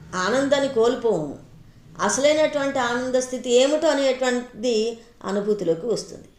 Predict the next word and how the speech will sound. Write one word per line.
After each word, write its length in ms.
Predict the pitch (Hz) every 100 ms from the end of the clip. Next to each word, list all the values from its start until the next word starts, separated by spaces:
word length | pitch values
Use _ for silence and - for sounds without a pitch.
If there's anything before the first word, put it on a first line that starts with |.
| _ _ _ _ _ _ _ _ _ _ _ _ _ _ _ _ _ _ _ _ _ _ _ _ -
అలా 320 | 175 202 302